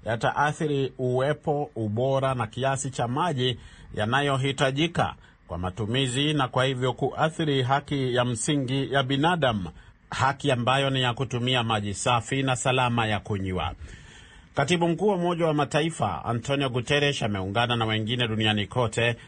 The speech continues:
kuadhimisha siku hii, ambapo katika ujumbe wake amesisitiza kwamba utumiaji mbaya wa vyanzo vya maji utapelekea ushindani mkali usiotabirika ambao unaweza kusababisha mamilioni ya watu kuhama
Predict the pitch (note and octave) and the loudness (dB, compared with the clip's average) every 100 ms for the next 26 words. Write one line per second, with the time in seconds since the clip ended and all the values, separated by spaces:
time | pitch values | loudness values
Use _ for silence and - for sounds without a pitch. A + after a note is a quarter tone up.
0 | - - E2+ F#2+ A2 A#2 A#2+ A2+ A#2+ C3+ | -12 -8 -6 -2 -2 0 0 0 -2 0
1 | C3 D#3 G#2+ G2+ A2+ A#2 A2 A2 A2+ A#2+ | 2 2 2 0 0 -2 -4 -2 -2 0
2 | A2+ A#2+ A#2 A2+ A#2 D3 - A#2+ A2+ G#2+ | 0 0 2 2 2 2 0 0 0 -2
3 | A#2 - C#3+ B2+ G#2+ D3+ E3 C#3+ A2 - | -6 -2 -2 -2 2 2 2 2 0 -4
4 | - - G2+ B2+ A#2+ B2+ C3+ D#3 C3 A2+ | -16 -10 -6 -4 -2 0 2 2 0 2
5 | A2 C3+ B2 A2 G#2 C3+ C3+ A2+ G#2 G#2 | 2 2 2 0 0 0 0 0 0 2
6 | C3 B2+ G#2+ A#2+ - - A2+ A2+ G#2 A2+ | 2 2 0 -2 -4 -6 -4 -2 0 -2
7 | G#2+ C3 B2+ G#2+ - G#2+ G2+ A#2+ A#2 G2 | 0 0 0 0 -2 -2 0 0 0 -2
8 | - C3+ D3 C#3+ C3+ - - - F2+ E2+ | 0 0 2 2 -2 -8 -20 -18 -12 -8
9 | - B2 B2+ A#2 A2 A#2 G#2+ A2+ D3 D3 | -6 -2 0 0 0 0 0 0 0 2
10 | C#3 D#3+ G2 A2+ B2 A#2 A2+ A#2 C#3+ D3 | 0 -2 -2 0 2 2 2 0 0 0
11 | C#3 A2 A#2+ A2+ B2 - A#2 A2+ A2+ C3 | -2 -2 -2 -2 -2 -2 0 0 0 0
12 | C#3 B2 A#2+ A2+ A2+ F#2 - - - G2 | 0 0 0 0 -2 -6 -10 -20 -8 -2
13 | G#2 C3+ A#2+ B2 | 0 2 2 0